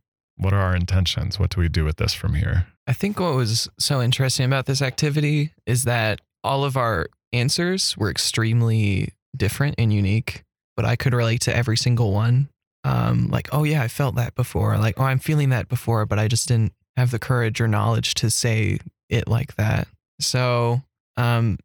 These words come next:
Speaker 2: times like these for me seems rare, where I'm like, "Oh, like, only this time I can express this emotion."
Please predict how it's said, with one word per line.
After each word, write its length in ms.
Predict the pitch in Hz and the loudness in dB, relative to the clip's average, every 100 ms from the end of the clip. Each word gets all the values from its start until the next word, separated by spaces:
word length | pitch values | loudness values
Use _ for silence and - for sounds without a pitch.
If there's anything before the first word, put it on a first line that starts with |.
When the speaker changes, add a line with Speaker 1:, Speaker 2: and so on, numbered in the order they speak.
| _ _ | _ _
Speaker 2:
times 280 | - 143 151 | -2 0 0
like 180 | 127 113 | -2 -2
these 580 | 117 120 120 120 - - _ _ _ - | 0 2 2 0 -2 -6 _ _ _ -6
for 200 | - 123 | 0 2
me 460 | 117 117 123 127 120 | 2 2 2 0 -2
seems 580 | - - 123 123 123 120 | -4 -2 0 2 2 0
rare, 560 | 92 101 110 120 147 175 _ _ _ _ | 0 2 2 2 0 -2 _ _ _ _
where 360 | - 113 117 113 | -2 0 2 0
I'm 160 | 110 113 | 2 2
like, 280 | 110 104 - | 2 2 0
"Oh, 320 | - 117 110 - _ _ | -2 0 0 -2 _ _
like, 180 | 117 110 - _ | -2 -2 -4 _
only 280 | 135 135 127 | 0 2 0
this 260 | 120 123 | 0 0
time 360 | - - 117 101 | -2 0 0 0
I 80 | 98 | -2
can 160 | - 85 | -2 -2
express 420 | - - 98 - | -2 -2 -2 -2
this 180 | - - | -2 -2
emotion." 720 | 82 - - - - 151 170 | -2 -2 -2 -2 -2 -2 -6